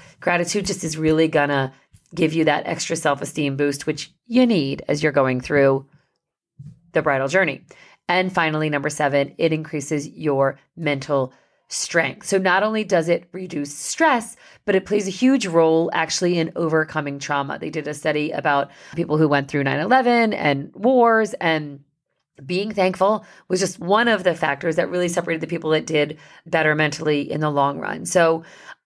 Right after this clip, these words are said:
again, you know this at your core. That's just a reminder from the research that just felt really compelling a couple weeks ago when I put it together. But today, when I'm just revisiting, I just want to tell you, like,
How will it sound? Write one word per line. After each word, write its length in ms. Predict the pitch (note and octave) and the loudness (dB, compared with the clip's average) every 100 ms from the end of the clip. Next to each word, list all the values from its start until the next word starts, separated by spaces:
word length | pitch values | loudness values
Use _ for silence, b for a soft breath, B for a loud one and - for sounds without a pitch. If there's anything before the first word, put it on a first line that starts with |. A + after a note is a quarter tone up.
| _ _ - | _ _ -6
again, 420 | G3 D#3+ D3+ C3+ - - | -2 -2 -2 -4 -8 -4
you 180 | A3+ | 0
know 300 | A3 G3 F3+ | 0 4 4
this 180 | F3+ F3+ | 4 2
at 80 | G3 | 0
your 160 | F#3 F3 | -2 -6
core. 640 | - E3+ E3 D#3+ D#3 D#3+ b b b b _ | -6 0 2 4 2 0 b b b b _
That's 300 | G3+ G3 - | 0 0 -2
just 160 | F#3+ F#3 | -2 0
a 40 | |
reminder 500 | F3 E3+ E3 E3+ E3 | 2 2 2 2 0
from 340 | - C4 G#3+ | 0 0 0
the 100 | F#3 | 0
research 460 | E3+ E3 E3+ E3 E3 | -2 -2 0 0 2
that 240 | F3 - | 0 0
just 200 | F#3+ E3+ | -4 -8
felt 260 | - F3 E3+ | -2 0 0
really 240 | E3+ E3+ | 0 0
compelling 420 | E3+ F3 D3+ D3+ D#3 | 0 -2 0 0 -2
a 60 | |
couple 260 | D#3+ G3 G3+ | -2 0 2
weeks 240 | E3 - | 0 0
ago 200 | E3 D#3 | 2 2
when 120 | D#3 | 2
I 60 | D#3 | 2
put 160 | F3 D#3+ | 2 0
it 80 | |
together. 480 | D#3 D#3 D#3 D3+ D#3 B B | 0 0 4 4 2 B B
But 320 | F#3+ G#3 - | 0 0 -2
today, 500 | - B3 A3+ G3 G3+ | -2 0 2 4 4
when 140 | G3 F#3+ | 2 0
I'm 160 | F#3+ | -2
just 160 | F#3 - | -4 -6
revisiting, 640 | G3 E3+ F3 F#3 F3+ F3 | -6 -4 0 2 0 0
I 80 | G3 | -4
just 240 | G#3 G3+ | -2 -2
want 80 | G#3+ | -2
to 80 | G#3 | -4
tell 220 | F3 F3 | -2 0
you, 160 | E3+ E3+ | 2 2
like, 260 | D#3+ D#3 | 2 0